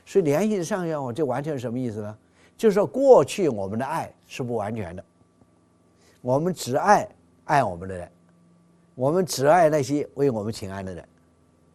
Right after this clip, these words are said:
我们不爱那些对我们不好的人，我们不请那些，呃，不好人的安，这就是不，不完全。所以呢，主耶稣说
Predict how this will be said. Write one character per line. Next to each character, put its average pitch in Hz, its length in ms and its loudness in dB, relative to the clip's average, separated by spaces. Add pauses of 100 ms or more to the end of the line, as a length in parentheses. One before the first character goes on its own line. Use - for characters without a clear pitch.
(100)
我 120 140 -4
们 135 100 -4
不 160 160 0
爱 208 160 6
那 156 140 4
些 131 120 -4
对 151 160 0
我 98 120 -2
们 90 80 -12
不 120 80 -2
好 78 200 -8
的 82 120 -16
人， 85 180 -14 (480)
我 117 160 -4
们 156 140 -6
不 220 180 6
请 104 320 -2
那 131 160 0
些， 120 240 -6 (320)
呃， 101 140 -12
不 147 160 -2
好 82 180 -6
人 90 160 -10
的 92 60 -12
安， 101 200 -16 (360)
这 120 160 -4
就 98 100 -8
是 98 140 -12
不， 104 340 -18
不 110 120 -8
完 98 200 -4
全。 95 180 -12 (360)
所 160 240 6
以 147 160 0
呢， 131 180 -6 (180)
主 139 140 -6
耶 143 140 2
稣 139 120 -4
说 123 240 -4